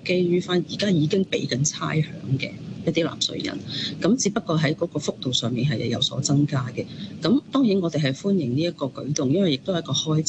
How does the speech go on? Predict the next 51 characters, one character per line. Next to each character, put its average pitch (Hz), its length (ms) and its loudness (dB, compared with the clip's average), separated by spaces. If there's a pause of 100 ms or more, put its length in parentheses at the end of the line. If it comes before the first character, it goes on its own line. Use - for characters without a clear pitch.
始。 - 80 -2 (160)
因 208 120 4
為 185 80 4
過 139 280 -2
去 139 220 0
呢， 160 180 2
我 139 80 -2
哋 131 100 -2
已 123 120 4
經 175 140 4 (180)
建 151 140 2
議 143 220 2
咗 131 180 -4
政 135 200 0
府 135 160 -6 (140)
好 139 80 0
多 156 220 0
次 - 220 0
嘅 131 180 -2
一 160 240 2
啲 - 40 2
審 131 260 -2
慎 120 140 -2 (100)
嘅 127 280 0
一 - 40 2
個 135 220 0
去， 113 200 2 (440)
去 131 260 2
檢 139 140 4
視 135 220 0
究 127 220 -4
竟 165 120 4
係 135 40 0
點 135 180 0
樣 156 140 2
去 127 120 -6
改 - 220 -4
進。 120 220 0 (340)
但 156 180 0
係 160 40 4
你 185 120 0
今 262 260 2 (100)
日 139 180 -2
呢， 190 140 2
亦 160 40 -2
都 190 80 -2
聽 190 200 0
到 165 100 0
司 185 180 -2
長 147 240 0
講， 120 240 -6